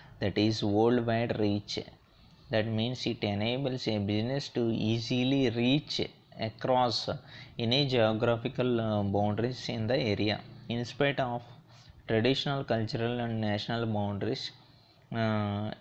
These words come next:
and there is a limitation in that, uh, area reaching, and also it enables worldwide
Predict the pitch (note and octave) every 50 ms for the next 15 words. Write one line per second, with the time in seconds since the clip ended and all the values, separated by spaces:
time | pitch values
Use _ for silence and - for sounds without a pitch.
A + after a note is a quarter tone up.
0 | - - A#2 A2+ A2 G#2+ G#2+ G#2 A2 A2 G#2 G#2+ G#2 G#2 A2 A2 G#2 G2+ G2+ G2
1 | G2+ G#2+ G2+ A2+ A2+ A2 G#2+ - B2+ B2+ C3+ C3 A#2 A2 G#2+ A2 A#2 B2+ B2 -
2 | - A2+ A2 G#2+ G#2 G#2 G2+ G2+ G2+ G2+ G2+ A2 A2+ A3 G#3+ A3 A2 G#2+ G#2+ G#2
3 | G#2 - - - D#3 A#3 - - - - - - - - - - _ _ - B2
4 | A2+ A2 G#2+ G#2+ A2 A#2+ - - C#3+ C3 - B2 A2+ G#2 G#2 G#2 A2 A2+ A2+ A#2+
5 | A#2+ A#2+ - A#2+ A2 A2 A2+ A2 A2 A2 A2 A2 G#2+ G#2+ G#2 G2+ G2+